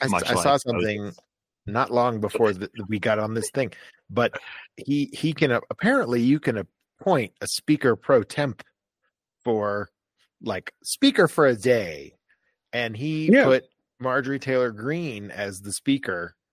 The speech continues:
Speaker 1: like,
Speaker 3: Mm-hmm.
Speaker 1: today or yesterday
Speaker 3: Yeah.
Speaker 1: or something.
Speaker 3: Yeah, it's
Speaker 1: And
Speaker 3: not the
Speaker 1: that kinda
Speaker 3: first
Speaker 1: blew my mind. And I was like,
Speaker 3: Mm-hmm.
Speaker 1: "Oh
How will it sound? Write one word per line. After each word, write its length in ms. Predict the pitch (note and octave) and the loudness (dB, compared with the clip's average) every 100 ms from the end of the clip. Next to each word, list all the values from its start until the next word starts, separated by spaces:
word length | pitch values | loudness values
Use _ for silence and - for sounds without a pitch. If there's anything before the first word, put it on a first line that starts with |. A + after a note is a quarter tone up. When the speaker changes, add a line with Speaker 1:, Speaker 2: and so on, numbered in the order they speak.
| _ _ _ _ - | _ _ _ _ -2
Speaker 1:
like, 180 | G#2 A2 | 0 2
Speaker 3:
Mm-hmm. 100 | F3 - _ _ - | 0 -4 _ _ -6
Speaker 1:
today 460 | A2 G#2 G#2+ A#2 _ _ | -2 0 0 -2 _ _
or 120 | F#2+ | -8
yesterday 500 | F#2+ F#2+ - G#2+ G2+ | -4 -4 -4 -2 2
Speaker 3:
Yeah. 60 | B2+ | 2
Speaker 1:
or 60 | |
something. 520 | A2 A2+ A2 A#2 A#2 A#2 _ _ _ - | 2 -4 -6 -6 -8 -10 _ _ _ -2
Speaker 3:
Yeah, 180 | C#3 G2 | 2 2
it's 140 | - | 0
Speaker 1:
And 140 | C#3 A#2 | 0 2
Speaker 3:
not 140 | D#3 | 2
the 40 | F#2+ | 2
Speaker 1:
that 40 | |
kinda 160 | D3+ B2+ | 2 2
Speaker 3:
first 40 | |
Speaker 1:
blew 260 | G2+ B2+ B2+ | 4 4 6
my 140 | A#2 | 2
mind. 440 | G#2 G2 A#2 C#3+ - _ _ _ _ _ _ _ _ | 0 -2 -2 -2 -6 _ _ _ _ _ _ _ _
And 80 | G2 | -8
I 60 | G2+ | -6
was 160 | G#2 | -6
like, 200 | G2+ F2 A#2 | -6 -6 -4
Speaker 3:
Mm-hmm. 120 | A#2 | 0
Speaker 1:
"Oh 380 | A#2+ C#3 A2+ | 2 2 0